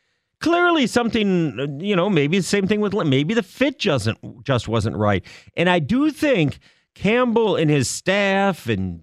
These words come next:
you know, and, uh, Aaron Glenn, they have this really all for one, one for all, fight for each other, all together. And I do remember the first year, Aubrey Pleasant, he was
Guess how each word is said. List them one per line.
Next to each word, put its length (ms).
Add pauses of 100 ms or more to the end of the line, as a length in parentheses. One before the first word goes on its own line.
you 240
know, 280
and, 180
uh, 220
Aaron 260
Glenn, 280
they 160
have 240
this 260
really 600 (320)
all 240
for 140
one, 260
one 200
for 280
all, 280
fight 300
for 140
each 200
other, 260
all 240
together. 540 (280)
And 140
I 80
do 180
remember 560
the 120
first 420
year, 220
Aubrey 260
Pleasant, 480
he 60
was 340